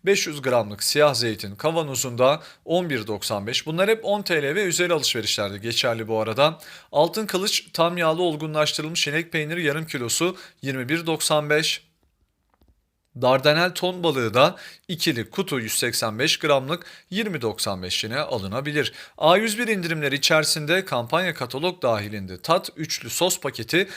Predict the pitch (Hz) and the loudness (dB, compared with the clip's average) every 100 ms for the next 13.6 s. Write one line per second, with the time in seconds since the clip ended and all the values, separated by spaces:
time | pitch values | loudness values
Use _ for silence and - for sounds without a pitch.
0 | - - 175 196 226 127 107 - 202 190 | -16 2 4 4 2 0 -2 0 2 2
1 | - 170 196 165 156 151 135 - - - | 4 0 0 0 2 2 0 0 -6 -10
2 | - 208 165 160 185 131 110 - 104 104 | -2 0 2 0 0 -4 -2 -2 -2 -2
3 | 170 - - - - 117 160 139 123 - | 0 -2 -4 -12 -8 -6 0 0 2 -2
4 | 123 117 - - - - - - 143 185 | -2 -4 -4 -18 -18 -20 -18 -6 0 2
5 | 233 240 190 214 - - 190 - 175 196 | 2 4 4 6 4 2 0 4 6 6
6 | 165 196 190 175 175 190 185 175 196 185 | 2 -2 -2 0 0 0 0 0 4 2
7 | 170 151 135 196 - 147 156 151 139 156 | 2 0 0 -2 0 -2 2 0 2 2
8 | 196 175 165 180 170 - 127 113 - 110 | 2 0 2 2 2 0 0 -2 0 0
9 | 95 92 127 156 160 233 208 156 - - | -2 -6 0 0 0 4 4 4 2 -2
10 | 123 127 113 107 151 180 - - - 165 | -2 0 0 4 2 0 -16 -14 -4 -2
11 | 156 120 110 101 98 - 185 196 - 147 | -2 -4 -4 -4 -2 -2 -2 -6 -2 4
12 | 170 202 202 156 165 110 87 - 104 - | 4 4 0 -2 -2 -4 -4 -4 -4 -4
13 | 110 104 120 165 - - | -4 -2 -2 0 0 -2